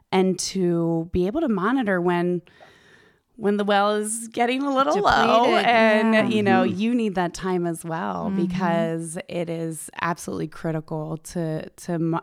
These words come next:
Speaker 1: model optimism to every stakeholder that we serve every day.
Speaker 2: Yeah. Well, since,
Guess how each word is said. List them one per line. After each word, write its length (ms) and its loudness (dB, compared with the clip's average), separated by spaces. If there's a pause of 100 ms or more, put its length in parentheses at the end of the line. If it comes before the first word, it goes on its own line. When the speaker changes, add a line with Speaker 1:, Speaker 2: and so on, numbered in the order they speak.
(180)
Speaker 1:
model 640 0
optimism 720 -4
to 240 -10
every 600 -8
stakeholder 600 -10
that 160 -10
we 120 -6
serve 320 -10
every 200 -14
day. 200 -8 (240)
Speaker 2:
Yeah. 460 -6 (340)
Well, 240 -8
since, 340 -12